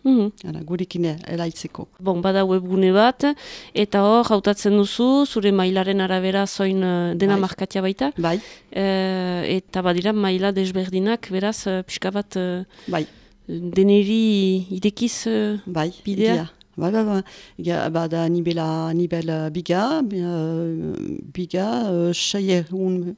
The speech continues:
Speaker 2: sei errun zazpint, eh, errun metriko, eh, nibela.
Speaker 1: Mhm. Desnibela.
Speaker 2: Desnibela, nibela. Besteak gero, eh, hirugarrena, eh, bo-, eh, zazpi errun. Eta gero laugarrenak, eh,
Speaker 1: Gehiago.
Speaker 2: Bai.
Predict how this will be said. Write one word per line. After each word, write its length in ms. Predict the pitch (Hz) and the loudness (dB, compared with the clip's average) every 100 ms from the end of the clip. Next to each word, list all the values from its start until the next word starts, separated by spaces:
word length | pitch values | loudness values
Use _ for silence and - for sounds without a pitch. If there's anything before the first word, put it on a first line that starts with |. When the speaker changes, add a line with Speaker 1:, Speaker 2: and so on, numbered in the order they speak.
| _ | _
Speaker 2:
sei 320 | - 208 208 | -8 -4 -2
errun 280 | 196 185 196 | 0 0 0
zazpint, 520 | - 202 - 190 185 - - | -2 -6 -2 -2 -2 -6 -14
eh, 120 | - - - | -14 -12 -8
errun 520 | 156 180 175 190 185 | -8 -6 -6 -4 -2
metriko, 580 | 180 180 180 - 190 180 - - - | -2 -2 -8 -8 -6 -6 -8 -20 -18
eh, 340 | - 170 170 165 | -10 -8 -4 -2
nibela. 400 | 175 170 185 262 | -2 -2 -4 -6
Speaker 1:
Mhm. 300 | - 214 214 269 _ - | -2 0 0 -4 _ -8
Desnibela. 500 | 208 196 202 196 196 | -4 -2 0 0 0
Speaker 2:
Desnibela, 560 | 196 196 190 170 165 | 0 0 0 0 -4
nibela. 640 | 170 165 147 170 170 175 226 - - - - - | -6 -10 -6 -4 -2 -2 -4 -8 -20 -18 -18 -6
Besteak 400 | 190 - - 208 | -2 -2 -2 -4
gero, 960 | 202 196 196 190 180 180 180 180 175 180 | -4 -2 0 2 2 2 0 -2 -2 -2
eh, 40 | |
hirugarrena, 720 | 175 185 180 196 190 196 190 190 | -4 -6 -6 -4 0 0 0 -2
eh, 420 | 170 170 170 165 160 | -4 -4 -4 -6 -6
bo-, 180 | 165 190 | -4 -4
eh, 400 | 180 170 170 - _ _ _ - | -4 -6 -8 -14 _ _ _ -10
zazpi 460 | - 190 - 190 | -4 -4 -4 -4
errun. 380 | 180 165 185 247 - _ _ _ _ - - - - | -4 -2 -4 -6 -8 _ _ _ _ -20 -20 -20 -10
Eta 240 | - 180 | -6 -4
gero 360 | 165 175 180 165 | -4 -2 0 0
laugarrenak, 760 | 170 165 165 160 160 185 180 160 | -2 -4 -4 -2 0 0 -2 -10
eh, 60 | 156 156 147 135 _ _ _ - | -10 -10 -12 -18 _ _ _ -8
Speaker 1:
Gehiago. 520 | 190 214 208 170 165 | 0 4 6 4 0
Speaker 2:
Bai. 320 | 160 147 151 | 0 2 2